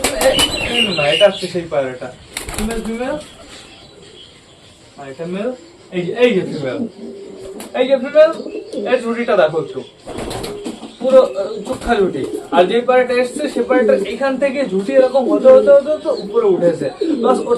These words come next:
চা-, চোখের কালারটাও আলাদা, চোখের সাইডের বর্ডারটা কেমন লাল লাল বন্ধুরা। এর জন্যই আমার একটু ডাউট হয়েছিল। আর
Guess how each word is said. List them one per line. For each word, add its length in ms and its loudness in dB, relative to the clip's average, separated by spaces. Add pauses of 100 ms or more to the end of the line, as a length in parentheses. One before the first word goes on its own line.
চা-, 260 0
চোখের 280 6
কালারটাও 500 2
আলাদা, 340 0
চোখের 280 0
সাইডের 300 4
বর্ডারটা 440 -2
কেমন 280 -2
লাল 320 6
লাল 200 4
বন্ধুরা। 400 0 (240)
এর 180 -2
জন্যই 280 -4
আমার 180 0
একটু 280 -4
ডাউট 420 -2
হয়েছিল। 480 0
আর 60 0